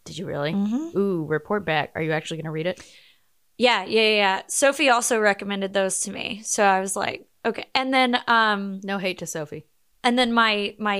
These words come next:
Speaker 2: internet friend, Camille, who I know listens to the pod, posted about all the books as well. And she's, like, pretty unforgiving with her reviews on Instagram. Like, she'll be like, "I fucking hated this."
Speaker 1: Ooh.
Speaker 2: So,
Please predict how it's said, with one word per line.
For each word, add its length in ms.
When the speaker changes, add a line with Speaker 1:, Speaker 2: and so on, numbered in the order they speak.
Speaker 2:
internet 420
friend, 420
Camille, 540
who 140
I 100
know 200
listens 360
to 60
the 80
pod, 420
posted 720
about 500
all 160
the 100
books 300
as 160
well. 440
And 140
she's, 260
like, 300
pretty 400
unforgiving 800
with 180
her 180
reviews 580
on 180
Instagram. 680
Like, 200
she'll 260
be 180
like, 320
"I 100
fucking 320
hated 300
this." 400
Speaker 1:
Ooh. 380
Speaker 2:
So, 600